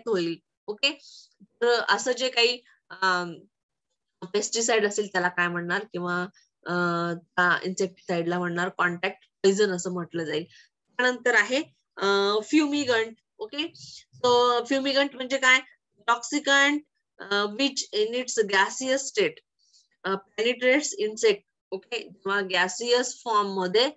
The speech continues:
for example, फ्युमिगंट आहे, आप-, आता just आपण बघितलं. फ्युमिगंट्स, अ, जे, अ, आहेत, ते काय करत असतात?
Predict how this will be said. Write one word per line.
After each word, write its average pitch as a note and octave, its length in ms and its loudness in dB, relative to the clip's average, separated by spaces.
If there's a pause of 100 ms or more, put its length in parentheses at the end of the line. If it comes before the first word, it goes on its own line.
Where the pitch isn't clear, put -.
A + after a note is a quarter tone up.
(480)
for A3+ 120 4
example, F#3 400 -2
फ्युमिगंट B3 580 -2
आहे, G3 100 -2
आप-, - 420 -4
आता A3 160 -6
just G3 320 -4
आपण F3 280 -6
बघितलं. D#3+ 400 -12 (420)
फ्युमिगंट्स, C4+ 840 0
अ, G3+ 120 0
जे, G#3 200 2
अ, G3 160 4
आहेत, F#3 420 0 (240)
ते - 300 -14 (160)
काय F#3+ 320 -2
करत F3+ 240 -2
असतात? G3 280 -4